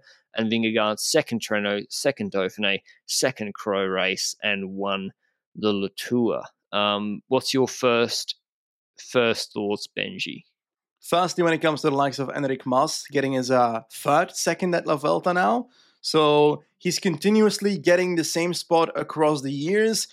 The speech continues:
Speaker 2: Is he necessarily getting better? I do believe that Mas is getting stronger over the years and that this was probably his best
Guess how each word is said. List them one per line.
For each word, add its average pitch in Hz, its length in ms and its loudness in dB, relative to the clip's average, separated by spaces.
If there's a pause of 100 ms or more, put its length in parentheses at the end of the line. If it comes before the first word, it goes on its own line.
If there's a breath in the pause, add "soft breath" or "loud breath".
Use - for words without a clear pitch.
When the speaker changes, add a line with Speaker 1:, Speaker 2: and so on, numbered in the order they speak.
(260 soft breath)
Speaker 2:
Is 185 140 2
he 190 80 4
necessarily 160 600 4
getting 131 380 2
better? 190 260 2
I 190 100 4
do 139 200 0
believe 147 240 0
that 135 140 2
Mas 127 300 -2
is 127 80 -6
getting 123 300 -4
stronger 131 480 0
over 117 180 0
the 113 80 -6
years 143 320 0
and 143 100 -2
that 127 280 4
this 143 240 -2
was 135 180 0
probably 131 520 2 (280 loud breath)
his 131 160 -2
best 147 460 0